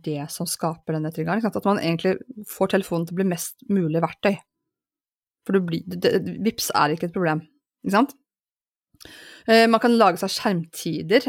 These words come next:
eh, ikke sant, og så videre. Eh, når det gjelder for eksempel trening da, ikke sant? Så hvis man har utviklet en avhengighet til trening, så er det ikke sikkert ønsket å trene null, hvis du skjønner. Noen må faktisk dit, for det, det går ikke annet.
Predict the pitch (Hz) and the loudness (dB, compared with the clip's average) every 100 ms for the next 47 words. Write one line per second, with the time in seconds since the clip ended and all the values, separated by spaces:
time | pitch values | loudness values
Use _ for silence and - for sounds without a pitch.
0 | - 196 190 190 185 185 180 175 185 196 | 0 0 2 2 0 -2 -4 -6 -4 -4
1 | 196 - 165 - - _ - - - 220 | -2 -2 -2 -4 -10 _ -20 -20 -4 2
2 | 226 226 226 233 214 175 185 190 208 170 | 6 6 6 6 4 4 4 2 -2 -2
3 | 185 190 - - 233 175 160 165 233 302 | -2 -4 -4 0 2 2 -2 -2 2 4
4 | 214 - - - 226 277 294 - 220 - | 4 -2 -20 -6 2 2 2 -6 -8 -4
5 | 214 208 214 180 - 190 190 180 190 185 | -4 -2 -2 -2 -2 -6 -6 -6 -6 -4
6 | 180 160 190 196 170 233 349 - - - | -4 -6 -4 -2 2 2 2 -4 -18 -6
7 | 214 294 - 180 - 202 165 - 165 165 | -2 0 -2 -4 -2 -2 -2 -2 -2 -2
8 | 175 185 208 247 196 190 185 180 240 262 | -2 2 4 2 0 -2 -2 2 2 2
9 | 220 208 233 165 127 - 165 165 165 - | 2 2 2 2 -2 -4 -4 -6 -8 -8
10 | 135 - 170 165 156 170 165 147 160 - | -6 -4 -2 -2 -4 -6 -6 -8 -10 -6
11 | 156 156 311 - | -4 -4 -6 -10